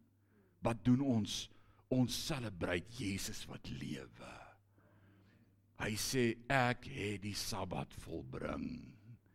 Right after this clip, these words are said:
Ek het nie gekom sodat jy die wet moet hou nie. Ek het die wet geword sodat jy genade in Christus kan beleef." Goed. Kom ons sê ons moet Saterdag dan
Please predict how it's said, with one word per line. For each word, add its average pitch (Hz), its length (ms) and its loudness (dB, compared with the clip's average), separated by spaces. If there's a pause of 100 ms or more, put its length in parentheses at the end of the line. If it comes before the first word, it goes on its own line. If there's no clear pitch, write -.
(640)
Ek 87 120 -4
het 92 100 -4
nie 95 80 -2
gekom 87 340 -2
sodat 85 260 -4
jy 78 80 -4
die 82 160 -4
wet 82 220 -4
moet 80 160 -10
hou 71 220 -4
nie. 78 280 -8 (1080)
Ek 85 200 -2
het 87 80 0
die 82 220 0
wet 85 140 -2
geword 80 720 -6 (460)
sodat 80 320 -6
jy - 160 -4
genade 85 600 -6
in 82 160 -6
Christus - 560 -10
kan 120 240 -12
beleef." 120 600 -16 (800)
Goed. - 440 6 (680)
Kom 240 160 6
ons 294 200 4
sê 277 60 2
ons 262 200 2
moet 240 160 0
Saterdag 240 500 2
dan 196 340 2